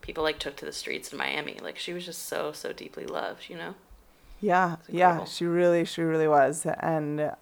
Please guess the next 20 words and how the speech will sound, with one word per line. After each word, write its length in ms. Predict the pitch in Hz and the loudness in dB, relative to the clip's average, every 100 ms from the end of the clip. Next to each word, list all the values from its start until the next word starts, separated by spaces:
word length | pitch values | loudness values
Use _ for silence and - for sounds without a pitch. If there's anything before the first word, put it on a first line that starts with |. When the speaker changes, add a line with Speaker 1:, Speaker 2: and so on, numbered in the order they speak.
| - | 4
Speaker 2:
I, 80 | 180 | 6
I 180 | 170 185 | 8 8
remember 460 | 185 185 247 294 | 8 8 6 6
it, 120 | 175 | 6
like, 200 | - 151 | 4 2
it 40 | 165 | 0
was, 300 | 160 - - | 0 0 0
like, 220 | 170 175 | 2 0
if, 180 | - - | 0 4
I 200 | 190 190 | 4 8
always 340 | 180 196 214 | 8 8 6
think 180 | - 170 | 2 -2
it's 160 | 170 170 | -2 4
more 180 | 165 | 4
recent 520 | 156 135 160 196 185 160 | 4 2 -2 -2 0 0
than 100 | 160 | 0
it 80 | |
was. 420 | - 127 190 294 - 170 160 | 4 6 6 4 -2 -8 -6
Speaker 1:
Yeah. 240 | 147 123 135 - - | -4 -2 -2 -6 6
Speaker 2:
Um, 480 | 180 170 127 110 185 | 12 12 12 10 2